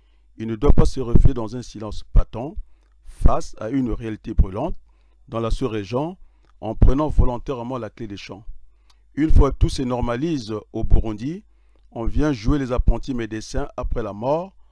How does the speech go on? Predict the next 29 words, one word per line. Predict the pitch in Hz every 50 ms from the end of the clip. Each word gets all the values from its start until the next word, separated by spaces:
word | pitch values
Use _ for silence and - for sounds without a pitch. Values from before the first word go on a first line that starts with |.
| _ _ _ _ _
L'homme | - - 95 104 131 151 143 -
politique | - - 120 - - 139 123
doit | 101 - 123 -
partager | - - - - - 104 101 120 - -
à | 98
chaud | 98 - - 131 135
sa | 127 - 110
vision | 98 95 107 104 95 117 131 139 160 - _ _ _ _ _ _ _ _ _ _ _
de | 90 110
la | 117 117 110
situation | - - 107 - 113 107 - 131 120
présente. | - - 104 98 87 104 95 - _ _ - - - - - - - - - - - - - - _ _ _ _ _ _ _ _ _ _ _ _ _ _ _ _
L'Afrique | 127 120 123 139 139 - - 175 185 170 - - - _ _ _ _ _
ou | - 135 147
le | 147 139
Congo | - - - 131 127 123 131 143 160 170 - - - _ _ _
n'a | - 107 113 117
pas | - - - 156 - -
intérêt | 131 127 110 _ - 131 123 117 139 147
de | 123 117
filer | 113 - - - - 135 135 156 160
du | 127 131
mauvais | 127 127 127 123 135
coton | - - 117 107 - - 123 131 147 185 196 - - - - _ _ _ _ _ _ _ _ _ _
et | 117 127 123
je | 107 113
lève | 104 107 113 123 143 165 165 131
ma | 123 123 117
voix | 104 98 104 98 107 131 180